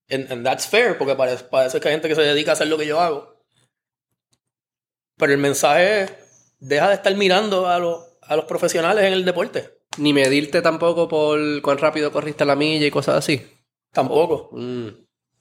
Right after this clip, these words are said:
Speaker 1: Tampo-, mano,
Speaker 2: Ya, pero tira,
Speaker 1: sí,
Speaker 2: tira,
Speaker 1: sí, es
Speaker 2: para
Speaker 1: que,
Speaker 2: eso
Speaker 1: es
Speaker 2: esto,
Speaker 1: que,
Speaker 2: tira.
Speaker 1: es que es un, es un
Speaker 2: Vamos,
Speaker 1: rabbit hole.
Speaker 2: vamos a romperle estos mitos.
Speaker 1: Sí, es, es un rabbit hole, ¿verdad? Si, si estamos hablando de qué es salud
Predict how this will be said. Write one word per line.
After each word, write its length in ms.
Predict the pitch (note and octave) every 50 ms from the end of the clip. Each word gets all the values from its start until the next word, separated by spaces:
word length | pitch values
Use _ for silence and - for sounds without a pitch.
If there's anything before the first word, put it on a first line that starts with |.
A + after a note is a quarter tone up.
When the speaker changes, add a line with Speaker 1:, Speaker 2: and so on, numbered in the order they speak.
| _ _ _ _ _ _ _ _ _
Speaker 1:
Tampo-, 440 | - C3+ C3 - D3 - - _ _ -
mano, 320 | F3+ E3+ F3 E3+ D3+ D3+ - - - - - - - - - - - - - - _ _ _ _ - -
Speaker 2:
Ya, 100 | G#2+ C3
pero 140 | D#3+ F3+
tira, 240 | E3+ D3+ F#3+ C4 C4+
Speaker 1:
sí, 80 | - D#3
Speaker 2:
tira, 100 | - E4 D4+
Speaker 1:
sí, 80 | G3
es 60 | A3
Speaker 2:
para 40 | C#4
Speaker 1:
que, 60 | - A3+
Speaker 2:
eso 80 | F3
Speaker 1:
es 60 | E3 -
Speaker 2:
esto, 120 | - A3
Speaker 1:
que, 120 | G#3+ G#3 G#3
Speaker 2:
tira. 140 | G#3 F3+ F#3+
Speaker 1:
es 60 | F3+
que 320 | - - G#3+ G#3 G#3+ G#3+ G#3+
es 60 | G#3+
un, 160 | G3+ A3 G#3+
es 120 | G#3 -
un 160 | F3+ D#3+ F#3+ F#3+
Speaker 2:
Vamos, 80 | - F#3+
Speaker 1:
rabbit 220 | G3 C#3+ E3 D#3+
hole. 200 | E3 D3+ C#3 C3 B2+
Speaker 2:
vamos 220 | C3 C3 C3+ C#3+
a 20 | C#3+
romperle 540 | D3 D3+ D3+ D3+ D#3+ D#3 D#3 D#3 D#3 D#3
estos 220 | D3+ D3+ - D#3+ D#3
mitos. 400 | D#3 D3+ E3 F#3+ C4 - D#3+ - _ _
Speaker 1:
Sí, 120 | - D#3+ D#3+
es, 140 | E3+ E3+ E3 -
es 60 | F3
un 220 | E3+ G3 G3 F#3+
rabbit 280 | F#3 F3+ F#3+ F#3+ F3+ - -
hole, 120 | D3+ C#3
¿verdad? 200 | C#3 C#3 D#3+ F#3 F3
Si, 180 | F3 D#3 D3+
si 120 | C#3+ - D#3
estamos 300 | D3 - - C#3+ D#3+ E3+ F#3+
hablando 380 | F#3+ G3 G#3 G#3 G#3 G#3 G3+
de 480 | G3 F#3+ F#3 F#3 F#3 F3+ F#3 F3+ _ _ _ _ _ _ _ _ _
qué 260 | - - F3 G3 F#3+ F#3+
es 180 | F3+ F#3+ G3 F#3+
salud 720 | - - - - - F#3 D#3+ D#3+ E3 F#3 F3+ E3+ D#3+ D3+